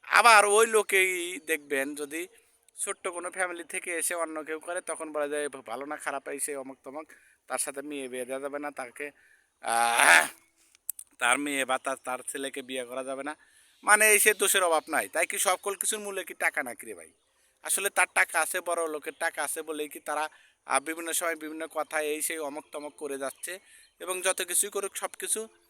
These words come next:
আহ, তারা তাদের মতো করে নিচ্ছে এবং গরিব গুড়া, আহ, মানুষের দিকে কেউ তাকায় না এবং তাকাবেও না। এটাই কি বাস্তবতা? না, না, না, না, এটা হতে পারে না, এটা কখনো হতে দেওয়া যেতে পারে না। কারণ আইন সবার জন্য সমান, আইন সবারই, আহ, আইনকে শ্রদ্ধা করতে হবে, আইন মানতে হবে, আইনগুলো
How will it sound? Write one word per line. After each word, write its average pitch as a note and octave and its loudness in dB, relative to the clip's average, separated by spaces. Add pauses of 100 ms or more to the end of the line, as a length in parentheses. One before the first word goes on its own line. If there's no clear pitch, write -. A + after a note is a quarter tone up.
(260)
আহ, D3+ 4
তারা D3+ 2
তাদের D3 -4
মতো C#3 -8
করে B2 -10
নিচ্ছে A#2 -8
এবং F3 -6
গরিব E3 -8
গুড়া, D3 0 (380)
আহ, D#3+ -2
মানুষের D#3 -4
দিকে - -10
কেউ F3 -10
তাকায় D#3+ 0
না D3+ -6
এবং D#3 -10
তাকাবেও C#3 -4
না। E3+ -8 (340)
এটাই F3 0
কি G3 -8
বাস্তবতা? C3+ -4
না, F3 -2
না, C#3 -8
না, A2+ -8
না, G#2 -14
এটা C#3 -6
হতে F3+ -8
পারে F#3+ -2
না, G3 -2
এটা F#3+ -2
কখনো G3+ -4 (360)
হতে G3 2
দেওয়া G#3 8
যেতে G3+ 2
পারে D3 2
না। B2 -4
কারণ C#3+ -2
আইন D3+ -4
সবার D#3 -4
জন্য F#3 -10
সমান, F#3 -2 (340)
আইন D#3 -4
সবারই, E3 0 (400)
আহ, B2 4
আইনকে D3 2
শ্রদ্ধা D3+ -2
করতে E3+ -6
হবে, E3+ 2
আইন D3 2
মানতে C#3 -6
হবে, D3 -8
আইনগুলো C#3+ -6